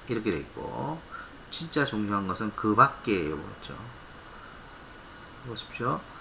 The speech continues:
그러니까 시험 일시, 시험 장소, 시험 과목, 응시 원서 제출 기간 또는 그 밖의 시험과 관련된 어떤 필요한 사항들은 시험 실시 구십 일 전에 반드시 공고해야 되지만,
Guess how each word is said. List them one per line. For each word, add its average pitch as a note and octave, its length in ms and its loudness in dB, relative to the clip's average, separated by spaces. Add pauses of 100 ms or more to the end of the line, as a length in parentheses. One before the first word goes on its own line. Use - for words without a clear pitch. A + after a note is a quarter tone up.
(340)
그러니까 B2 340 6
시험 D3+ 420 6
일시, C#3+ 600 6
시험 C3+ 400 4
장소, C3 560 8
시험 C3 420 4
과목, A#2+ 460 4
응시 A#2+ 340 2
원서 A#2 320 4
제출 G#2+ 420 2
기간 G2+ 400 4 (120)
또는 B2+ 240 2
그 A2 120 4
밖의 C#3 380 8
시험과 C3 600 6
관련된 A2 580 6 (100)
어떤 G2+ 300 0
필요한 B2+ 420 6
사항들은 G#2 540 4 (1040)
시험 D#3+ 340 8
실시 D3 540 6 (100)
구십 F#3 320 6
일 D#3+ 100 8
전에 E3+ 340 6
반드시 G2+ 520 2
공고해야 G2+ 540 4
되지만, F#2+ 960 10